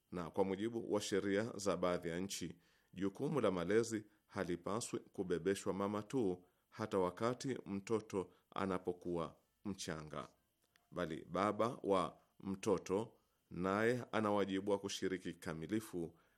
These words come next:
katika malezi ya mtoto huyo. Suala hilo limetajwa katika kifungu cha kumi na nane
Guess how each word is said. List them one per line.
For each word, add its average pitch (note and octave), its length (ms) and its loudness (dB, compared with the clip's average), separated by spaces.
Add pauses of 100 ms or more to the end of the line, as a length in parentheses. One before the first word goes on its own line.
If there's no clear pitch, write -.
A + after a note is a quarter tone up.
(120)
katika F#2+ 420 -4
malezi F#2 640 0 (320)
ya F#2+ 180 0
mtoto E2 320 -8
huyo. D2+ 360 -6 (840)
Suala B2 360 6
hilo C3 280 2
limetajwa A2+ 720 0
katika G2+ 280 -2
kifungu G2+ 500 -4
cha G#2 140 -4
kumi G2+ 240 -2
na F2+ 120 2
nane A2 360 -2